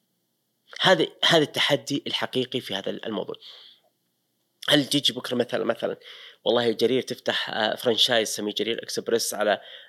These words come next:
غرار، آه، دبليو اتش سميث مثلًا، أو على، م-، على غرار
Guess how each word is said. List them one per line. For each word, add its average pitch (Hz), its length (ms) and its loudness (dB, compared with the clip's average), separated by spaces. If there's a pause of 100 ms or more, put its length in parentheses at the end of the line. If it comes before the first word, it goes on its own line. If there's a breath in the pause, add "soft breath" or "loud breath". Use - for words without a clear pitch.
غرار، 113 580 4
آه، 98 580 2
دبليو 107 420 0
اتش - 200 2
سميث 120 360 -2 (240)
مثلًا، - 320 -6 (280 soft breath)
أو 101 140 2
على، 113 340 0
م-، 107 180 -2
على 110 300 2
غرار 117 380 2